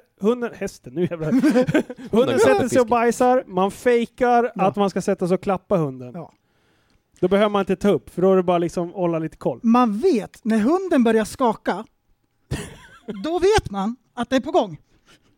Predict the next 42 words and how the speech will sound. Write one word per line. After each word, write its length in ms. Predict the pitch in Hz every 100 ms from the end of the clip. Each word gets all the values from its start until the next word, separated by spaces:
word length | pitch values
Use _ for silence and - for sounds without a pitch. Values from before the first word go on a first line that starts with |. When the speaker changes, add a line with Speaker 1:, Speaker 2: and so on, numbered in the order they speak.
| -
Speaker 3:
Linus, 300 | 320 370 277 _ _ - 262 -
jag 100 | 262 330
ska 60 |
bajsa 440 | 254 277 381 277 339 539 -
snart! 260 | 359 277
Speaker 1:
<laughs> 120 | 466 330 - - 453 - 311 339
Speaker 3:
Fram 120 | 320
i 140 | 440 -
Speaker 1:
Oj, 0 |
oj, 80 | 539
oj. 300 | 539 554 -
Speaker 3:
påsen! 240 | 659 330 - 143
Fort! 680 | - 480 - - - - 220 - - - -
Klappa 380 | 415 440 - 427
mig! 340 | 427 415 285 - - - -
Klappa 400 | 415 453 - 539
mig, 160 | 427 427
Linus! 360 | 427 453 427 - - - -
Klappa 560 | - - 571 415 - 349 392
mig! 280 | 480 349 -
Speaker 1:
Det, 160 | 165 254
hur 140 | 277
du, 160 | 277 269 214
ja, 160 | 254 262
man 200 | 233 240
må, 160 | 254 247 202
det 100 | 226
måste 260 | 254 240 247
vara, 240 | 254 214
det 100 | 202
måste 260 | 240 240 247
vara 100 | 240
en 80 |
taxnos 600 | 233 262 - - 285 262 190
bak 460 | 214 214 220 - -
och 220 | 226 208 -
Speaker 3:
Ja. 120 | 233
Speaker 1:
den 80 | 226
här 80 | 214
kupningen 500 | - 233 - 240 196
på 100 | 202
ryggen. 360 | 214 151 139